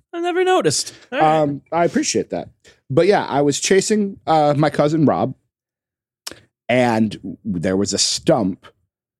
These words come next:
Speaker 2: that I tripped on, and I f-, smashed my face into the side of our cement pad, just a giant cement block outside of, um,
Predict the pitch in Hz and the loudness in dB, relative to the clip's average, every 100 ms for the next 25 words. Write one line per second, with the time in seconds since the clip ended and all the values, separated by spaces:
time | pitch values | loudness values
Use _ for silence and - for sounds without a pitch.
0 | _ _ - 98 90 - - 170 - 127 | _ _ -4 0 -2 -2 0 0 0 -4
1 | 95 85 85 101 _ _ _ - 104 95 | -2 -4 -4 -8 _ _ _ -8 -4 -4
2 | 101 - - - - - 127 123 135 - | -4 -8 -14 -14 -12 -8 -4 -4 -4 -6
3 | 135 139 - 120 117 - 123 - 127 110 | -2 -2 0 0 0 -4 -4 -4 -6 -6
4 | - - 175 160 101 80 76 - 123 117 | -4 -2 0 0 -2 -4 -6 -8 -6 -2
5 | 127 113 - 120 110 - 147 113 117 151 | 0 0 -2 0 0 0 0 0 -2 -2
6 | 139 117 143 165 - 147 143 123 107 117 | -2 0 0 -2 -2 0 0 0 -4 -2
7 | 123 87 - - 101 - - 107 98 98 | -2 -4 -8 -8 -6 -4 -4 -2 0 0
8 | 92 87 _ - - _ _ 101 104 90 | -2 -4 _ -20 -20 _ _ -4 -2 -2
9 | 87 | -4